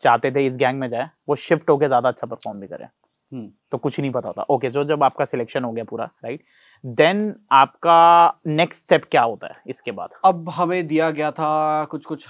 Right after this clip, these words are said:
Speaker 2: हफ-, दो हफ्ते का टाइम दिया हुआ था, बोला था कि
Speaker 1: After
Speaker 2: अब हमें
Speaker 1: पीआई?
Speaker 2: after पीआई कि दो
Speaker 1: ओके।
Speaker 2: हफ्ते बाद। अभी अच्छा एक और आया था कि हम तुम्हें कॉल करके, पीआई में सिलेक्ट हो चुके हैं, मैं सिलेक्ट हो चुका हूँ, लेखा सिलेक्ट हो चुकी है,
Speaker 1: हम्म।
Speaker 2: जो, जो लोग सिलेक्ट हो चुके हैं, जो नहीं हुए वो तो खत्म,
Speaker 1: हम्म।
Speaker 2: बाय बाय हो गया उनका।
Speaker 1: हम्म,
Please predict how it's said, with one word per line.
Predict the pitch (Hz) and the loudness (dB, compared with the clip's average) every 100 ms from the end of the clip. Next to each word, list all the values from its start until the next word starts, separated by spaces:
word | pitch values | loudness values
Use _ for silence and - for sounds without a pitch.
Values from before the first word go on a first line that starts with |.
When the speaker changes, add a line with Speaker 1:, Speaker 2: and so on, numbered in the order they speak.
| 135 | -16
Speaker 2:
हफ-, | - 139 | -14 -2
दो | 151 | -2
हफ्ते | 170 196 | -2 -6
का | 190 | -6
टाइम | 185 175 | -6 -6
दिया | 165 | -4
हुआ | 147 135 | -4 -6
था, | 170 214 _ _ | -8 -14 _ _
बोला | 123 123 | -16 -14
था | 127 123 | -14 -14
कि | 131 123 | -10 4
Speaker 1:
After | 151 120 | 4 6
Speaker 2:
अब | 143 | 2
हमें | 131 | 2
Speaker 1:
पीआई? | 117 117 - | -6 -8 -10
Speaker 2:
after | 131 - | -10 -8
पीआई | 127 117 123 | -6 -6 -6
कि | 139 | -6
दो | 123 | -8
Speaker 1:
ओके। | 113 | -8
Speaker 2:
हफ्ते | - | -8
बाद। | 113 120 - - | -8 -8 -8 -8
अभी | 143 180 | -2 0
अच्छा | 147 123 127 | -2 -2 -2
एक | 113 127 | -2 -2
और | 120 | -2
आया | 120 113 | -2 -4
था | 131 | -6
कि | |
हम | 143 123 | -8 -8
तुम्हें | 123 127 | -10 -10
कॉल | 131 117 | -4 -6
करके, | 120 107 135 | -6 -12 -14
पीआई | 160 123 123 | -10 -4 -4
में | 139 | -4
सिलेक्ट | - 143 139 | -2 -4 -4
हो | 127 | -8
चुके | 123 113 | -10 -14
हैं, | 92 - _ _ _ _ - | -14 -16 _ _ _ _ -12
मैं | 110 | -10
सिलेक्ट | 113 117 117 | -8 -8 -8
हो | 117 | -12
चुका | 131 131 | -10 -8
हूँ, | 123 | -8
लेखा | 113 120 | -8 -10
सिलेक्ट | 120 110 | -12 -12
हो | 117 | -10
चुकी | 143 | -8
है, | 131 | -8
Speaker 1:
हम्म। | 139 | -8
Speaker 2:
जो, | 120 | -10
जो | 127 | -10
लोग | 127 123 | -10 -12
सिलेक्ट | 127 123 - | -10 -10 -10
हो | 120 | -14
चुके | 107 | -14
हैं, | 110 | -8
जो | 143 | -6
नहीं | 151 151 | -2 0
हुए | 160 175 | 0 0
वो | 170 | -2
तो | 165 | -8
खत्म, | 151 139 127 101 _ _ - | -10 -10 -8 -8 _ _ -14
Speaker 1:
हम्म। | 135 113 | -12 -6
Speaker 2:
बाय | 113 | -4
बाय | 113 110 | -4 -4
हो | 101 | -6
गया | 98 | -10
उनका। | 143 | -10
Speaker 1:
हम्म, | 117 | -12